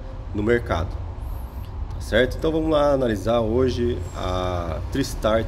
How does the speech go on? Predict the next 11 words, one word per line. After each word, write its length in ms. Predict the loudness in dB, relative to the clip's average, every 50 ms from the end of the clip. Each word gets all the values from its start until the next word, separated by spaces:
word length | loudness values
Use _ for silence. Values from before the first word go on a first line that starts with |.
| -4 -2 2
Touch. 400 | 2 2 2 2 -2 -4 -4 -4 -6 -6 -6 -4 -4 -4 -4 -4 -6 -6 -4 -4 -4 -2 -2 -2 -2 -2 -2 -2 -4 -6 -6 -6 -6 -6 -6 -6 -6 -6 -6 -6 -6 0
Ela 160 | 4 6 6
vem 200 | 6 6 2 2
aqui 320 | 0 0 0 0 0 0 -2 -8 -10 -8 -2
nessa 240 | -2 -2 0 0 -2
embalagem 520 | 0 2 4 6 6 6 4 4 0 -4 -4 -6 -8 -8 -4
tradicional 520 | -2 0 0 0 -2 -6 -4 -2 0 0 0
da 60 | 0
Tristar, 500 | -2 -6 -6 -6 -6 -2 0 0 0 0 -2 -4 -6 -6 -6 -8 -10 -10 -10 -8 -8 -8 -10 -6 -2 0 0 0 0 -2 -4 -2 -2 0 0 0 -2 -2 -2 -2 -2 -2 -2 -2 -2 0 0 0 0 0 0 -2 -2 0 0 0 0 0 0 -2 -2 -2 -2 -2 -2 0 2 4 4
tá 60 | 4 4
certo? 480 | 4 4 4 4 4 4 2 2 0